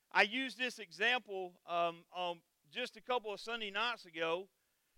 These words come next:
When I first, uh, when I became youth minister, we had a lot of kids who would re-, request prayer for people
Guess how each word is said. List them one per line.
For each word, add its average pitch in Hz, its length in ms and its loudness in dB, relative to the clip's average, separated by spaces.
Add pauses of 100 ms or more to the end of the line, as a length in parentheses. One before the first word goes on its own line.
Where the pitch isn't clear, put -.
(220)
When 185 140 -2
I 240 140 10
first, 233 460 4
uh, 208 60 -2 (120)
when 208 120 0
I 226 100 8
became 220 400 0
youth 226 320 -6
minister, 185 440 -8
we 202 200 -8
had 233 180 6
a 185 40 -4
lot 226 220 6
of 220 120 -6
kids 220 340 -4
who 208 200 -14
would 175 160 -6 (220)
re-, 170 100 -2 (120)
request 233 500 2 (140)
prayer 190 480 2 (480)
for 190 240 2
people 240 560 -4